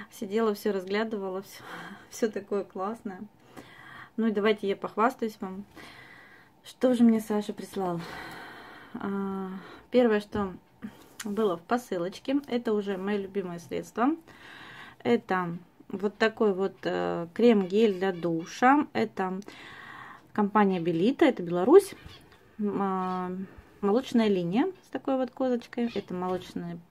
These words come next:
протеины молодости. Вот такой вот обалденный гель. А, очень классный, девчонки. Кто не пробовал, обязательно попробуйте. На козьем молоке. С активными пребиотиками. Очень нежный, классный такой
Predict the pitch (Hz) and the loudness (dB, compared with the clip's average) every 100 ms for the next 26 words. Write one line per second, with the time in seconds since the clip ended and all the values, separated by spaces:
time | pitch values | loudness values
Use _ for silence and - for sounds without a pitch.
0 | - 185 190 185 170 185 269 330 285 277 | -8 -4 -2 -2 0 4 4 4 2 -2
1 | - 269 269 - - - - _ 202 214 | 0 0 0 -4 -20 -20 -20 _ 0 0
2 | 214 196 196 - 196 185 185 180 180 185 | 0 -6 -4 -2 0 -2 -6 -4 -2 0
3 | 190 180 175 175 220 269 294 - - - | 0 0 -2 -2 2 2 0 -4 -16 -18
4 | - - _ 220 185 185 185 185 - 196 | -20 -20 _ -8 -8 -8 -10 -12 -8 -8
5 | 185 - 175 - 202 226 240 233 220 240 | -6 -8 -10 0 2 2 2 0 0 0
6 | 214 - - 202 196 - 190 180 170 180 | -2 -4 0 2 2 0 0 0 -2 -2
7 | 180 180 170 170 165 180 190 196 233 240 | -2 -2 -6 -8 -4 -2 0 2 0 0
8 | 269 302 302 - - - 208 202 196 - | 2 2 0 -4 -20 -12 -4 -2 -2 2
9 | 202 185 185 180 170 170 - 160 180 311 | 2 2 0 0 -2 -2 -4 -2 0 0
10 | - - - - - _ _ _ _ - | -2 -18 -20 -20 -20 _ _ _ _ -20
11 | _ - - 196 - 196 190 175 165 170 | _ -14 -4 -4 2 4 4 -2 -4 -2
12 | 160 170 247 - 233 233 214 202 202 202 | 2 2 2 0 2 2 4 2 2 0
13 | 196 202 190 196 180 - 185 180 175 - | 4 4 2 -2 -8 -6 -8 -8 -12 -10
14 | 180 | -8